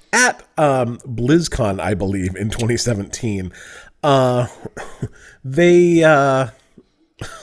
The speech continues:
<laughs> they ac-, previously have called, uh, the lawsuit distorted and in many cases false. Um, a, a spokesman at this time said, "They are deeply saddened by the tragic death of Missus,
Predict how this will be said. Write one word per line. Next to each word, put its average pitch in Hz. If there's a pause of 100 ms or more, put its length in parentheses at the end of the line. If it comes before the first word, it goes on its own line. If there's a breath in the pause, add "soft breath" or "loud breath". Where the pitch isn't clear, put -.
(100)
<laughs> -
they 147 (160)
ac-, 170
previously 196
have 117
called, 110 (140)
uh, 107
the 120
lawsuit 117
distorted 139
and 117
in 110
many 117
cases 110
false. - (460 loud breath)
Um, 127
a, 143
a 131
spokesman 175
at 131
this 170
time 127
said, 123
"They 160
are 160
deeply 139
saddened 123
by 120
the 107
tragic 101
death 104
of 92 (300 loud breath)
Missus, 101